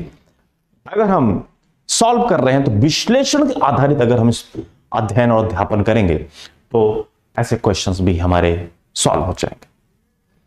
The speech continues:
अब प्रश्न उठता है कि क्या पॉलिटी सिर्फ preliminary के लिए ही महत्वपूर्ण है? नहीं जी, अगर हम आज जो पढ़ने जा रहे हैं ये हमारे mains के लिए भी बहुत important है। अगर हम यूपीएससी को लेंगे तो वहां पे भी ये काम आएगा, अगर हम पीसीएस को लेंगे तो वहां पे भी काम आएगा।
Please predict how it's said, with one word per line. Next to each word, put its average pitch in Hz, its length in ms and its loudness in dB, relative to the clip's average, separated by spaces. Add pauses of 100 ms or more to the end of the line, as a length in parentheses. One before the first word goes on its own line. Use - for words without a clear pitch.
(1200)
अब - 160 2
प्रश्न 285 220 0
उठता 262 280 2
है 240 140 0
कि 220 140 2
क्या 226 420 2
पॉलिटी 190 420 2
सिर्फ 165 300 0
preliminary 175 520 2
के 185 60 4
लिए 175 140 2
ही 180 260 0 (220)
महत्वपूर्ण 151 460 2
है? 160 260 -2
नहीं 92 160 2
जी, 104 220 -2 (400)
अगर 202 280 2
हम 208 160 2
आज 165 220 0
जो 143 80 2
पढ़ने 117 280 2
जा 107 180 2
रहे 104 120 2
हैं 107 200 -6 (320)
ये 110 60 4
हमारे 107 260 2
mains 95 380 0
के - 120 -2
लिए 90 120 2
भी 101 120 0
बहुत 90 320 0
important 80 480 -2
है। - 200 -16 (220)
अगर 180 220 0
हम 208 100 2
यूपीएससी 269 480 0
को 254 120 0
लेंगे 202 480 2 (220)
तो 131 60 0
वहां 151 320 2
पे 196 80 4
भी 165 120 4
ये 160 80 2
काम 143 280 2
आएगा, 135 280 2
अगर 165 260 2
हम 190 80 2
पीसीएस 185 380 0
को 160 80 0
लेंगे 135 260 0
तो 123 100 -2
वहां 98 220 -2
पे 113 100 -4
भी 101 120 -2
काम 85 260 -2
आएगा। - 280 -4